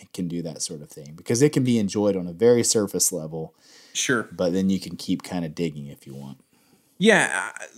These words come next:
Speaker 2: a couple things I'd say is, uh, one of the themes I thought that was explored in the film was this idea that sometimes our personal dreams that are sort of, um, you know, can almost have delusions of grandeur tied to them.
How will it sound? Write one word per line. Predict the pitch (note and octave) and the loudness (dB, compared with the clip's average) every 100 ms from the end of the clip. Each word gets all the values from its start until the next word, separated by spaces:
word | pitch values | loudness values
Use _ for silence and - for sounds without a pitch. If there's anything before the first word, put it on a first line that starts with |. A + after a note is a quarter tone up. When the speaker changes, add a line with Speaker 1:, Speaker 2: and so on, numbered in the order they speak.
| C3+ - | -10 -2
Speaker 2:
a | |
couple | E3+ A#3+ G#3 | 2 4 4
things | E3+ C3+ | 4 4
I'd | A2+ | 2
say | B2+ G2+ | 2 2
is, | A2+ - | 2 2
uh, | B2+ C#2+ | 2 2
one | B2 D#3+ | 0 2
of | E3 | 4
the | C3 | 2
themes | G2+ - - C#3+ C3+ A2+ - | 0 -4 2 2 4 0 0
I | G#2+ A#2 | 2 2
thought | A#2+ G#2+ F2+ | 2 0 0
that | G2+ | -2
was | D#2+ G2 | -6 -8
explored | - - A2+ G2 | -10 -4 -2 -2
in | F2+ | -4
the | |
film | F2 - F#2 F#2 | -6 -4 -2 -2
was | E2+ | -4
this | - G2 | -4 -2
idea | F2+ F2 G2 F#2 | 0 -2 -2 0
that | - - | 0 -2
sometimes | A2+ A2 - G2 F#2 - | -2 -4 -2 -2 -2 -4
our | - G2 | 0 -2
personal | - - A2 - G#2 F#2+ | -2 -4 -4 -2 -2 -2
dreams | F2+ G2 F#2+ G2 F2+ D2+ - | -4 -4 -2 -2 -4 -8 -10
that | A2 A2 F2 - | -2 0 0 2
are | F#2+ F#2+ - - - - | 2 2 -2 -16 -20 -6
sort | - A#2+ G2 | 0 2 2
of, | F#2+ F#2+ | 0 0
um, | F2+ D#2+ E2 E2 - - _ | 0 2 0 -4 -8 -16 _
you | - G#2+ | -2 0
know, | E2 | 0
can | - - B2 - | -2 -2 0 2
almost | A#2 A2+ - | 2 2 2
have | A2 G#2 | 0 0
delusions | G#2+ G#2+ G#2 G#2 | -2 -2 -2 -4
of | G2 F#2+ | -6 -2
grandeur | G2 G2 G2+ F#2 | 0 0 0 -4
tied | F2 F#2+ D#2 E2+ | -4 -2 -2 -4
to | G2 | -6
them. | F2+ F2 G2 | -4 -4 -6